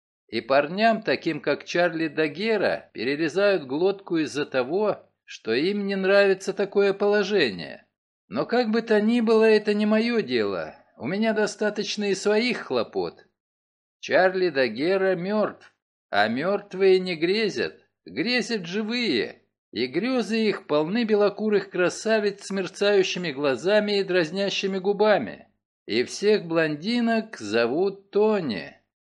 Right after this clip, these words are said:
Неожиданно появившаяся передо мной девушка поразила меня. Она показалась мне грезой, обратившейся в явь.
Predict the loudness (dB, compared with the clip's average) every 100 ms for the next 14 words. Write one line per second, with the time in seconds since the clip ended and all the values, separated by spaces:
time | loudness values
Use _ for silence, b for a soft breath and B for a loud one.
0 | _ -4 0 0 -2 -2 -2 0 0 0
1 | -2 -4 2 2 4 0 2 2 2 2
2 | -2 0 2 2 0 -2 0 2 2 2
3 | 0 0 0 0 -2 -2 -4 -8 _ _
4 | -8 0 2 2 0 2 2 2 -2 -4
5 | -4 -2 -2 0 0 0 0 2 0 0
6 | -6 -4 -6 -2 -2 0 2 2 2